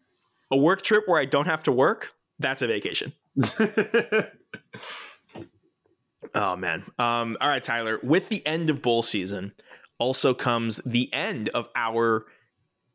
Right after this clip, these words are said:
Speaker 1: Capital One Bowl Mania Pick'em pool. Tyler, I have the results here. Um, Tyler, would you like to tell me what your name is?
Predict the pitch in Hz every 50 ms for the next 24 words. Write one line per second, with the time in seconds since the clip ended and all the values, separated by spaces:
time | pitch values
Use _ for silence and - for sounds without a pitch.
0 | _ - - - 147 151 156 160 143 131 127 120 120 120 120 120 120 - 120 110
1 | - 123 117 117 120 120 123 117 113 113 117 117 110 101 - - - 123 - -
2 | 110 98 98 - - 117 113 107 101 98 98 - - - - - - _ _ _
3 | _ _ - - 151 160 160 160 160 147 - 131 - - - 160 175 180 175 180
4 | 160 160 127 120 127 117 117 113 - - - 98 92 87 78 - - _ _ _
5 | _ _ _ - 117 113 113 113 110 110 104 - - 156 160 160 139 - 143 143
6 | 135 135 143 151 156 165 160 - 175 160 - 151 147 147 139 117 123 135 - -
7 | 127 123 120 120 120 120 127 135 143 151 160 165 175 - - -